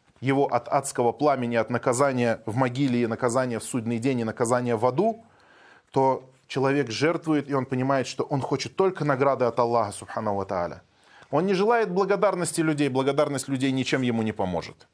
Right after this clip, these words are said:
Он не хочет компенсации за то, что он делал добрые дела, потому что эта компенсация ничем не защитит его и не поможет ему войти в рай. Наоборот, лишит его награды.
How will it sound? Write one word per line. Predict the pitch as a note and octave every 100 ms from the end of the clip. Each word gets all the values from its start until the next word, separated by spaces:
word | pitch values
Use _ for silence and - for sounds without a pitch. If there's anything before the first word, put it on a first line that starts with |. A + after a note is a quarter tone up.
| _ - -
Он | C#3+ G3
не | G#3
хочет | A#3 A3+ G#3+
компенсации | G#3+ G3 G#3 G3 A3 G#3 F#3+ F3
за | F3
то, | F3 G3
что | - F3+
он | F3+
делал | E3 F#3+ E3+
добрые | D#3+ E3+ D#3+ D3+
дела, | C#3+ D#3+ C3
потому | A#2 C3 D3
что | C#3+
эта | D3+ D3
компенсация | D3+ D3+ D3+ E3+ E3 - D#3+ D#3 - _
ничем | G#2+ B2+ F#3+ G3
не | F3+
защитит | E3 E3 E3 F3+ D#3
его | B2 F#2+ C2+ - _ _
и | B2
не | B2
поможет | B2 A#2+ F#3+ F#3 F3+
ему | F3+ F3
войти | D#3 D3+ C#3+
в | A#2
рай. | G2 C#2+ - _ _ _ _
Наоборот, | A2+ B2 B2 C#3 F#3+ F#3+ - _ _ -
лишит | G#2 A#2 - D#3+
его | C#3 B2 G#2
награды. | G2 F2+ C#2+